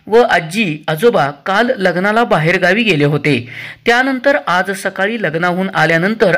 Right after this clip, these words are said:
आजोबांना पायलने गळफास घेतल्याचे दिसून आले. राहत्या घरात कोणी नसताना पायलने आत्महत्या केल्याचे प्राथमिक तपासात समोर आले आहे. पायल हिचे आईवडील मजुरीचे काम करतात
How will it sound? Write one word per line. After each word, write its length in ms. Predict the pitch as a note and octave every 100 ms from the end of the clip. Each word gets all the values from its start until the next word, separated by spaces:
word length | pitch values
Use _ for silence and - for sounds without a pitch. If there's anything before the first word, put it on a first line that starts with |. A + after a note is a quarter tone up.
| E3
आजोबांना 560 | F3+ G3+ A3 A3+ A3+
पायलने 640 | A#3+ G3 D3+ F3+ A#3 G#3 D#3 - - - -
गळफास 460 | G#3+ A3 A3+ A#3+ A#3+
घेतल्याचे 480 | F#3 F#3+ D3+ F#3+
दिसून 320 | A#3 E3+ D#3+ D#3+
आले. 360 | D#3 D3 A2+ - - - -
राहत्या 380 | A3 G#3+ A#3 C4
घरात 240 | B3+ C4 C4
कोणी 240 | - E3 F#3+
नसताना 520 | F3 D#3 G#3+ A3+ E3+ D3+ - - - -
पायलने 480 | G3+ G#3 A3+ A#3 B3+ -
आत्महत्या 540 | D#3+ D#3+ A3 A3 A3+ A#3
केल्याचे 520 | F3 E3 A3 E3+ D#3
प्राथमिक 600 | D#3 E3+ E3 A3 A#3+ A#3+
तपासात 340 | - D3 C#3+ G3
समोर 360 | - E3+ D3
आले 200 | C#3+ C#3
आहे. 280 | C3+ D3 B2+ A2 - - - - -
पायल 340 | A3+ B3 C#4+
हिचे 240 | B3 -
आईवडील 480 | A3+ F3+ F3+ F#3 G#3
मजुरीचे 560 | G#3 F#3 F3+ G#3 G#3 B3+
काम 280 | B3+ E3 D#3
करतात 400 | D#3+ D#3 D3+